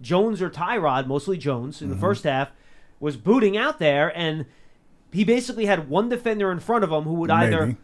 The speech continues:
Speaker 2: Maybe.
Speaker 1: co-
Speaker 2: <laughs> Yeah.
Speaker 1: maybe, and the defender had to either cover, cover the receiver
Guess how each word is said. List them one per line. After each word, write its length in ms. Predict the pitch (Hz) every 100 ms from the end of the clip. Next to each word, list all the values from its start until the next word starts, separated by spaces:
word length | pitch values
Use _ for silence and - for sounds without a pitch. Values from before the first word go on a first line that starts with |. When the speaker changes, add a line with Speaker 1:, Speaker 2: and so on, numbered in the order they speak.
| -
Speaker 2:
Maybe. 160 | 131
Speaker 1:
co- 140 | 113 -
Speaker 2:
<laughs> 60 | 107
Yeah. 60 | 208
Speaker 1:
maybe, 720 | 226 226 147 143 135 131 156
and 160 | 202 202
the 60 | 190
defender 380 | 190 269 269 220
had 120 | 208
to 80 | 208
either 140 | 180
cover, 360 | 175 226 240 240
cover 300 | - 214 214
the 100 | 190
receiver 680 | 170 - 320 180 156 160